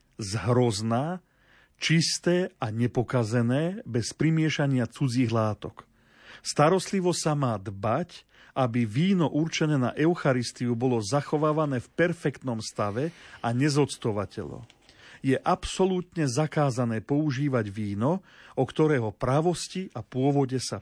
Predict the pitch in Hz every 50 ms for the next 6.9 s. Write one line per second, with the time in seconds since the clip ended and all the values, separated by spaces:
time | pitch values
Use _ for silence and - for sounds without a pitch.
0 | - _ - - 101 - - 120 104 101 110 110 117 127 151 185 180 _ - -
1 | - - - - - - _ - - - 131 135 120 120 123 - - - 170 202
2 | 208 202 - 175 160 139 139 120 143 196 196 196 180 160 143 147 139 127 123 -
3 | - 156 143 - - - 147 131 123 - 135 - - 117 104 _ - 147 160 151
4 | 151 147 139 135 127 120 117 - 117 104 110 120 135 139 147 143 127 135 135 123
5 | - - 127 123 117 - 117 107 - - - 131 123 123 - - 127 120 113 -
6 | - - 123 120 113 113 - 110 98 - - - - 117 120 123 127